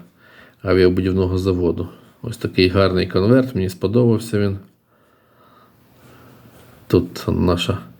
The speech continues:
мрія, яку окупанти пошкодили. Ну, сподіваємося, що наша галузь все відбудує і збудує ще краще.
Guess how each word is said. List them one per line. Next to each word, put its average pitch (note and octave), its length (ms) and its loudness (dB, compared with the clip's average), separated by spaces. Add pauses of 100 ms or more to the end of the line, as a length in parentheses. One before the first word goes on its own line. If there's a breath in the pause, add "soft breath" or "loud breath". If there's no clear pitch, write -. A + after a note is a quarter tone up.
(540 loud breath)
мрія, A2 600 4
яку F2 360 -8 (1600 loud breath)
окупанти F2+ 600 -2
пошкодили. F2+ 600 -2
Ну, A2+ 120 2
сподіваємося, G2+ 640 0
що F#2+ 300 -6 (1300 loud breath)
наша G2+ 240 2
галузь F#2+ 300 2
все G2 240 2
відбудує G2 520 4
і F2+ 60 2
збудує F#2+ 420 0
ще - 160 -6
краще. F2 480 -6